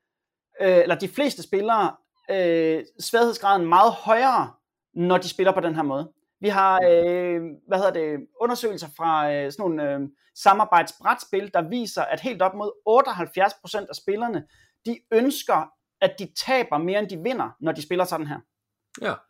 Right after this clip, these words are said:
Speaker 1: Og det er jo super interessant i en undervisningskontekst, fordi hvis vi kan sætte udfordringsniveauet så højt for de her elever,
Speaker 2: <laughs>
Speaker 1: at de bare bliver nødt til at blive dygtigere for at klare sig,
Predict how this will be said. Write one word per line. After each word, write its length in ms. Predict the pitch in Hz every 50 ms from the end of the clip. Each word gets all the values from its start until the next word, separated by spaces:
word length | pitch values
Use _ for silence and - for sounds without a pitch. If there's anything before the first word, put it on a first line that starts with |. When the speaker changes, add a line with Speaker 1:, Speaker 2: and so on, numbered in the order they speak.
| _ _ _ _ _ _ -
Speaker 1:
Og 60 | 180 180
det 60 | -
er 60 | 285 302
jo 60 | 294 - - - - - -
super 320 | - 339 320 254 - 277 -
interessant 480 | 185 196 175 - 180 - 233 233 240 233 -
i 40 | 247
en 120 | 254 240
undervisningskontekst, 1120 | 240 - 254 269 302 233 190 151 - 156 135 131 - - 165 175 165 - 147 131 - - - - _ _ _ _ _ _ _ _ _ _ _ _ -
fordi 360 | 196 185 196 240 240 233 240 _ - 185
hvis 200 | 180 214 180 190
vi 60 | 202
kan 140 | 214 - 214
sætte 460 | 190 - - 254 269 277 302 320 247 - _ _ _ _ _ _ -
udfordringsniveauet 960 | 262 277 294 294 - 226 202 190 196 190 185 - 226 226 240 240 233 190 - - _ _
så 300 | - - - - - 302
højt 540 | 294 269 - - 262 262 254 - - - - _ _ _ _ _ _ _ -
for 80 | 202
de 120 | 196 202 208
her 200 | - - 226 208
elever, 460 | 185 190 185 190 208 196 175 151 139 - 131 117 - 127 113
Speaker 2:
<laughs> 360 | - _ _ _ _ - 208
Speaker 1:
at 140 | - - - -
de 80 | 220
bare 320 | 190 - 190 190 202 214 226 - _ _ _ _ _ _ _ _ _
bliver 500 | - 220 233 240 262 302 320 320 262 180
nødt 280 | 156 160 165 175 170 -
til 100 | - 165
at 80 | 151
blive 200 | 135 151 156 147 151
dygtigere 380 | 175 175 170 - - 143 139
for 160 | 135 - 156 151
at 60 | 151
klare 300 | - 151 143 147 156 165
sig, 180 | - 160 127